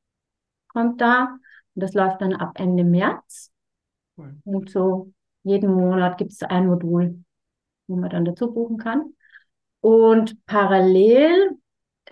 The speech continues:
Speaker 1: bin ich gerade dabei, ähm, mit Kolleginnen ein Abo auszuarbeiten. Also wir möchten eine Community gründen, ähm, für bewusstes, intuitives Leben.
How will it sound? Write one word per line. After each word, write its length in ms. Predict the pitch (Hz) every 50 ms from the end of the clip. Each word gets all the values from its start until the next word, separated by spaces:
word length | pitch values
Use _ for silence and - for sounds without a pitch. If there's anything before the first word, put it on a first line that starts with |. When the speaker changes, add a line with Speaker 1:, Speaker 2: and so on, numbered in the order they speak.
| - -
Speaker 1:
bin 200 | - 240 233 233
ich 220 | 226 220 220 - -
gerade 380 | - 196 196 208 202 202 208
dabei, 840 | 196 220 202 196 - - 202 196 190 190 190 196 196 202 - - -
ähm, 480 | - 190 190 185 185 190 185 190 190 190
mit 340 | 190 190 190 190 - - _
Kolleginnen 920 | - - 190 185 202 220 247 269 269 269 247 240 233 226 226 226 233 226
ein 280 | - 185 185 185 - -
Abo 380 | - 190 - - 285 285 285 -
auszuarbeiten. 1200 | - 269 285 - - - - - 254 262 262 262 269 262 262 262 262 262 269 262 262 262 262 -
Also 480 | 202 190 185 185 180 196 190 190 190 _ _ _ _ _ _ -
wir 100 | - 196
möchten 440 | 196 196 196 202 196 196 - 214 202
eine 420 | 175 - 185 190 190 185 185 180 185
Community 600 | - 208 196 208 240 294 302 311 302 - 269 -
gründen, 840 | - - - 269 269 269 262 262 262 262 262 269 269 262 262 - _ _ _ _ _ _ _ _ _ _ _ -
ähm, 540 | - 202 196 196 196 196 196 196 196 - - _ _ -
für 160 | 208 196 190
bewusstes, 800 | 185 - - 185 175 185 214 247 247 240 - - 202 196 196
intuitives 800 | - - 220 214 208 - 214 208 202 - - 196 175 175 175 -
Leben. 360 | 196 185 190 220 254 - 359